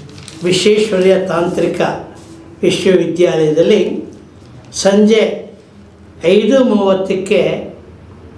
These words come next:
ಪರೀಕ್ಷೆ ಮುಗೀತು. ಆರು ಮೂವತ್ತಕ್ಕೆ ಪರೀಕ್ಷೆಯ ಫಲಿತಾಂಶವನ್ನು ಪ್ರಕಟಗೊಳಿಸಿದೆ ಬೆಳಗಾವಿಯ ತಾಂತ್ರಿಕ ವಿಶ್ವವಿದ್ಯಾಲಯದಲ್ಲಿ.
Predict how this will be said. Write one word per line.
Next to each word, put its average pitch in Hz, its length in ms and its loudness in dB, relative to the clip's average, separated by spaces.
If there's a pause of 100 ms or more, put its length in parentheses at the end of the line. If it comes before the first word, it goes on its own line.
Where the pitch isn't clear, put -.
ಪರೀಕ್ಷೆ 190 420 2
ಮುಗೀತು. 165 760 0 (1300)
ಆರು 226 400 2
ಮೂವತ್ತಕ್ಕೆ 185 1040 -2 (400)
ಪರೀಕ್ಷೆಯ 196 580 2
ಫಲಿತಾಂಶವನ್ನು 170 1500 -2
ಪ್ರಕಟಗೊಳಿಸಿದೆ 160 1300 -2 (480)
ಬೆಳಗಾವಿಯ 170 760 2 (680)
ತಾಂತ್ರಿಕ 170 680 -2 (500)
ವಿಶ್ವವಿದ್ಯಾಲಯದಲ್ಲಿ. 160 1300 -2